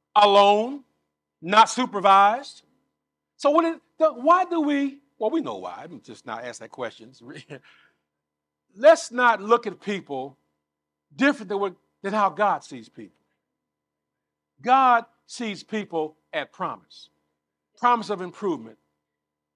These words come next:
Promise of being loved. Promise of experiencing the liberty that love brings. Amen, somebody.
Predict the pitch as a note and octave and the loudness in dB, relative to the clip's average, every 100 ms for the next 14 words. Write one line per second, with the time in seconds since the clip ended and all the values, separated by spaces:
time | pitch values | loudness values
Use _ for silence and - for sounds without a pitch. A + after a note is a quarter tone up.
0 | _ A#3 A#3 F3+ F#3+ G3 F3+ E3 F#3 D3+ | _ 0 0 -2 -4 -4 -4 0 0 0
1 | A#2+ G#2+ _ _ _ _ _ _ A3+ B3 | -4 -12 _ _ _ _ _ _ -2 -2
2 | F#3+ F3+ - - A3+ G#3 F#3+ F#3+ F3 F3 | -2 -8 -10 -6 -2 0 -2 -6 -8 -10
3 | _ _ _ _ E3+ D#3+ E3 G#3+ C4 G3+ | _ _ _ _ -4 -2 -2 0 0 2
4 | D#3 D3+ D#3+ _ _ _ G3 E3 F#3 F3+ | -2 -4 -8 _ _ _ -2 2 2 2
5 | C#3 E3 D#3+ A#2 _ _ - _ _ _ | 0 -6 -6 -8 _ _ -20 _ _ _
6 | _ _ _ _ _ _ _ A3 A3 A3+ | _ _ _ _ _ _ _ -14 -6 -6
7 | G3 D#3 C#3 C#3 | -6 -8 -8 -10